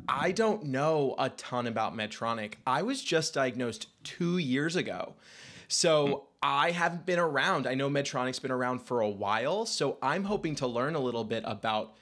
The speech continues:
Speaker 1: Medtronic's past. Before we get into Medtronic, I kinda wanna hear a little bit about your background and what led you to work at Medtronic and be such a pivotal, have such a pivotal role in the algorithm and, and other things as well.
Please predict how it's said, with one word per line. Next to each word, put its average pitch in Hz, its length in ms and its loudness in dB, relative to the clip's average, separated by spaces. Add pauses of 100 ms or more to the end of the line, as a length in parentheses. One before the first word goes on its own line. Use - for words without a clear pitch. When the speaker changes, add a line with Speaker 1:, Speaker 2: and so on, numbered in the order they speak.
(200)
Speaker 1:
Medtronic's 113 640 -2
past. 107 720 -4 (460)
Before 226 360 0
we 269 140 2
get 165 240 4
into 143 680 -2
Medtronic, 123 840 -2 (420)
I 170 120 2
kinda 302 200 2
wanna 208 200 2
hear 175 180 2
a 170 60 4
little 151 240 2
bit 135 120 0
about 117 360 0
your 131 320 2
background 92 760 -2 (100)
and 135 240 0 (320)
what 147 360 2
led 156 280 2
you 143 260 -2
to 226 380 0
work 117 520 0
at 120 160 -2
Medtronic 107 600 -4
and 107 120 -4
be 107 280 -4
such - 440 -4 (240)
a 123 80 -2
pivotal, 120 800 -2
have 135 260 2
such 135 220 -6
a 127 40 -6
pivotal 131 360 -2
role 117 400 0
in 123 240 -2
the 113 100 -2
algorithm 98 640 -4
and, 98 320 -6
and 104 140 -2
other 110 180 -4
things 82 300 -10
as - 120 -12
well. - 240 -8